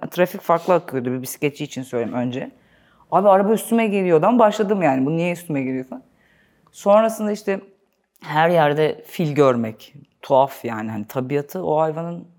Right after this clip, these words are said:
mesela eskiden tamam çöl gibi yerde geziyorsa fil normalleştirirsin yani. Bir safaride leopar gördüm diye şaşıracak değilim.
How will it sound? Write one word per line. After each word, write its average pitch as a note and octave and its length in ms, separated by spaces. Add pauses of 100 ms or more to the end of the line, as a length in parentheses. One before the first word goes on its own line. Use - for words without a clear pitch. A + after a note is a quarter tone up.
(500)
mesela D3+ 220
eskiden D3+ 420
tamam E3 320 (140)
çöl E3 260
gibi C#3 320
yerde B2 280
geziyorsa B2+ 640
fil G3+ 260
normalleştirirsin F3 960
yani. - 160
Bir D3+ 60
safaride E3+ 680 (420)
leopar D#3+ 360
gördüm D3+ 320
diye D3+ 120
şaşıracak G#3 580
değilim. C3+ 320